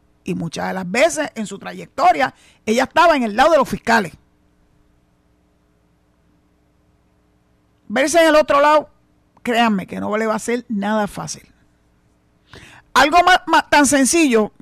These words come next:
yo siempre fui abogada litigante cuando no estuve, ¿verdad?, desempeñando alguna función de gobierno. Y reconozco que cuando yo me tenía que sentar en la silla de los testigos, porque estaba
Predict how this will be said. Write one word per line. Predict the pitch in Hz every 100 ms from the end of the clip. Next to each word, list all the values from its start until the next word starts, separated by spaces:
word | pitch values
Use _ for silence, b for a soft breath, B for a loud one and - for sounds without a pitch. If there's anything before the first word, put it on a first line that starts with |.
| _
yo | 196 202 240
siempre | 294 294 302
fui | - 285 294
abogada | 262 240 226 254
litigante | 262 269 277 214 208 277 277 _ -
cuando | 202 190
no | 185
estuve, | - 220 214 214
¿verdad?, | 202 208 226 214
desempeñando | 208 196 180 190 208 208
alguna | 196 214
función | 208 214 208 214
de | 226
gobierno. | 254 220 185 208 240 - _ _ _ _ _ _ _ _ _ _ _ _ _ _ _ _ _ _
Y | 262 262
reconozco | 254 262 262 294 381 - 294
que | 359
cuando | 233 220
yo | 202 180 294
me | 339
tenía | 330 320 302
que | 302
sentar | 277 294 285
en |
la | 277
silla | 277 269
de |
los | 269 -
testigos, | 262 285 285 254
porque | - 196 180
estaba | - 202 233 247 220